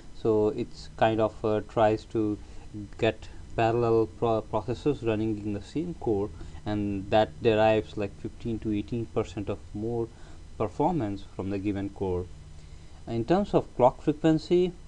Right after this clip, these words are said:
the Haswell's four seven seven zero is faster as well. Its base clock at three point five versus three point two gigahertz, and turbo clock at three point nine gigahertz versus three point six gigahertz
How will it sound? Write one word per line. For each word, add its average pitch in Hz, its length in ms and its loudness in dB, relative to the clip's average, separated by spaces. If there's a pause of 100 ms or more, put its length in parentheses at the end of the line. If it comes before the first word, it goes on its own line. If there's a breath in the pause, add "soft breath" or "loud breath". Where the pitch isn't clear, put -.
(320)
the 120 140 4
Haswell's 117 540 2
four 127 240 0
seven 120 280 0
seven 107 340 0
zero 120 240 2
is 113 360 2 (220)
faster 110 360 6
as 117 320 4
well. 151 240 4 (480 loud breath)
Its - 180 -10
base 113 260 4
clock - 380 2
at 107 100 2 (120)
three - 180 -6
point 143 320 -2
five 151 360 4
versus 107 440 -4
three - 160 -4
point 143 420 -2
two 156 60 -8
gigahertz, 147 680 2 (360 loud breath)
and 98 360 -2
turbo 180 260 4
clock 113 380 4
at - 160 -4
three - 180 -6
point 123 340 -2
nine 104 240 0
gigahertz 104 440 0 (100)
versus 101 280 -6
three 117 260 -6
point 101 420 -2
six - 400 -2
gigahertz 104 520 -2